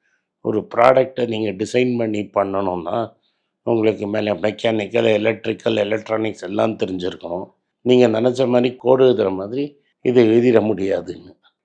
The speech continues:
உடனே அப்ப என்ன பண்ணாரு, நம்ம பாவேஷ் அகர்வால் என்ன சொன்னார், ஓலான்னா, "அவன் பொறாமையில பேசுறான்,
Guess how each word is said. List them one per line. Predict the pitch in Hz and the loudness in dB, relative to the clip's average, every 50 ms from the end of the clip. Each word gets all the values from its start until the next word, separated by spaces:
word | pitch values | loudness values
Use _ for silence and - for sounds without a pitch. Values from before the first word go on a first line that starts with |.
| _ - | _ -4
உடனே | 123 123 131 139 143 147 | 0 2 2 4 4 2
அப்ப | 139 117 - 123 | 2 2 2 0
என்ன | 117 110 120 120 | 0 0 0 -2
பண்ணாரு, | 110 - 117 107 101 107 101 98 98 | -2 -2 -2 -2 0 0 0 0 -2
நம்ம | 107 107 104 101 | -4 -2 -2 -2
பாவேஷ் | 95 92 110 113 131 131 123 - - | 0 2 4 6 6 6 4 2 0
அகர்வால் | 107 104 110 107 104 101 92 | -4 -2 -2 -2 0 -2 -2
என்ன | 95 98 101 107 | -2 -4 -4 -6
சொன்னார், | 104 - 95 92 92 90 92 | -8 -8 -8 -6 -6 -6 -6
ஓலான்னா, | 92 98 107 107 104 98 85 78 76 92 92 87 80 - _ _ - | -4 -4 -4 -2 0 0 0 0 -2 -6 -8 -8 -10 -14 _ _ -4
"அவன் | 127 123 127 123 | 0 0 0 0
பொறாமையில | 107 104 123 123 135 147 147 143 135 127 127 120 90 | 0 2 4 6 6 8 8 6 6 4 2 0 -2
பேசுறான், | 101 98 92 90 80 87 87 85 92 85 76 69 | -4 -6 -6 -4 -4 -4 -4 -2 -4 -4 -6 -10